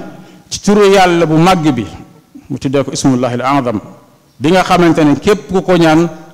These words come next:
ci tur woowu, Yàlla subhaanahu wa taala du la delloo neen, waaye da koy nangu." Turu Allah it ci beneen circonstance, Yonent bi alayhi salaatu wa salaam ne, "Ismullahil a'zam."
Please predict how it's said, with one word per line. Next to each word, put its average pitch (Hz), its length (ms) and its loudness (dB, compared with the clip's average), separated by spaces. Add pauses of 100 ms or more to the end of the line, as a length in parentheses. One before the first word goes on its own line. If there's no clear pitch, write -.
(180)
ci 151 120 -6
tur 196 160 2
woowu, 180 380 4 (440)
Yàlla 151 260 0
subhaanahu 143 480 -2
wa 131 60 -2
taala 127 420 -2
du 120 160 -6
la 123 140 -2
delloo 131 760 -2
neen, 120 600 -2 (180)
waaye 120 260 -6
da 117 60 -4
koy 117 220 -4
nangu." 117 260 -2 (2750)
Turu 175 200 0
Allah 151 360 2
it 147 300 -6 (140)
ci 139 100 -4
beneen 160 320 2
circonstance, 147 840 -2
Yonent 143 240 0
bi 147 100 0
alayhi 135 320 0
salaatu 131 300 -4
wa 131 80 -4
salaam 123 160 0
ne, 123 140 -4
"Ismullahil 143 680 -2
a'zam." 113 340 -6